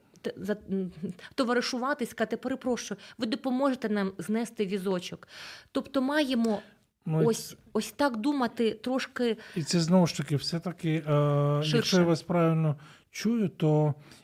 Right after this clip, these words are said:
Speaker 2: ви би ініціативу покладали на цих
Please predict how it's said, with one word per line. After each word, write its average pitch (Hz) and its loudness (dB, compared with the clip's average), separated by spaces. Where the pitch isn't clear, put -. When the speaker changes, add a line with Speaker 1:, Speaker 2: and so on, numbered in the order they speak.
Speaker 2:
ви 156 4
би 165 4
ініціативу 160 2
покладали 147 0
на 139 2
цих - -6